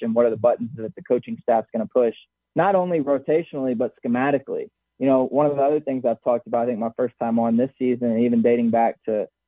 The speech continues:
to the last couple seasons when I've been on with you and various other outlets, is what's our offensive identity?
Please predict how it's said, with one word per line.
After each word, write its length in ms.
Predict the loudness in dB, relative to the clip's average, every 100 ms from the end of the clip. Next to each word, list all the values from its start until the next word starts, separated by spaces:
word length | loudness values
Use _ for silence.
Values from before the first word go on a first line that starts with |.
| _ -2
to 60 |
the 60 | 2
last 300 | 4 2 0
couple 260 | -2 -2 -4
seasons 340 | -4 -6 -6 -4
when 120 | -2
I've 120 | 0
been 120 | 2
on 180 | 2 0
with 140 | 0
you 160 | 0 2
and 100 | 2
various 300 | 2 2 0
other 220 | 0 2 2
outlets, 360 | 0 -2 -6 -4
is 180 | -6 0
what's 220 | 0 2
our 200 | 2 2
offensive 380 | 0 -6 -10 -8
identity? 540 | -8 -6 -8 -8 -12